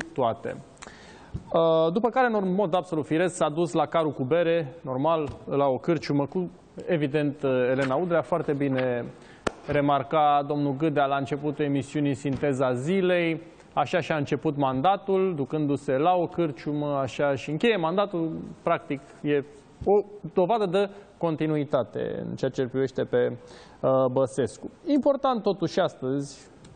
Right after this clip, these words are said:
ce ne spune domnul Băsescu în legătură cu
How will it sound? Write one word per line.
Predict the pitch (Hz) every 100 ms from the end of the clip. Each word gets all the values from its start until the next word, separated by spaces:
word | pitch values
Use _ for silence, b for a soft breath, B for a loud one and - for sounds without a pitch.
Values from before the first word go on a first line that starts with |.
| - - B B B B -
ce | - 156
ne | 143 135
spune | - 165 139
domnul | 127 127 127 120 120 117 - - - - - -
Băsescu | 147 190 180
în | 175
legătură | 151 151 170 156
cu | - 143 131 123